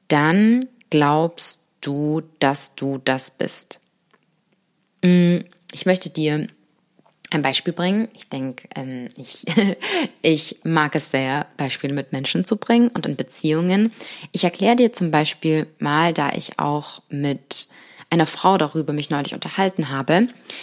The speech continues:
um ein, um einen Schutzmechanismus möchte ich dir jetzt zeigen. Vielleicht kannst du ihn greifen. Stell dir vor, dass du jemand kennenlernst und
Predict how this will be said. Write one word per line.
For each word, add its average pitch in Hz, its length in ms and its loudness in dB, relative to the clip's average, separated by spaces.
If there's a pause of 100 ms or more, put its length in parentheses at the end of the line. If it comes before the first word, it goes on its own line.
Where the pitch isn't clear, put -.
(920)
um 220 180 10
ein, 165 580 2 (360)
um 180 120 6
einen 143 520 0
Schutzmechanismus - 760 -6
möchte - 180 -6
ich - 40 -10
dir - 120 0
jetzt - 120 -12
zeigen. - 240 -4
Vielleicht 147 260 -2
kannst 147 220 -4
du 143 60 -4
ihn 139 100 -2
greifen. - 540 -4 (1800)
Stell 214 240 6
dir 262 100 6
vor, 156 300 2
dass - 300 -4
du 175 480 4 (600)
jemand 151 300 2
kennenlernst 147 920 0 (800)
und 147 440 -2